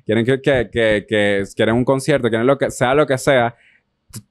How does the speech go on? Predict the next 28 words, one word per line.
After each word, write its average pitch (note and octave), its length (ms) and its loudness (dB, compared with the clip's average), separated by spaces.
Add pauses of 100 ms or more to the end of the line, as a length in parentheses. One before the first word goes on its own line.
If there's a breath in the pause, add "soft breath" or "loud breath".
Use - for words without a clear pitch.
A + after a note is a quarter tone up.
tienen C3+ 280 2
que D3+ 100 0
tomar B2+ 280 2
eso C3 200 -2
en D3 100 -2
consideración, A#2+ 720 0
pues, A#2 200 0
porque A2 380 -2
si B2 200 -2
de A#2 140 2
verdad A#2 360 2
piensas C#3 280 -4
como D#3 140 -2
que B2 100 2
no, C#3 120 0
yo C#3 120 4
la A#2+ 100 2
compro C#3+ 260 0
el D3 100 4
día C3 160 2
del C#3+ 100 -2
show, B2 320 0
capaz A#2 260 0
te C#3+ 80 -4
puedes D#3 160 -2
quedar C#3+ 160 -2
sin D#3+ 140 -4
entradas. C#3+ 400 0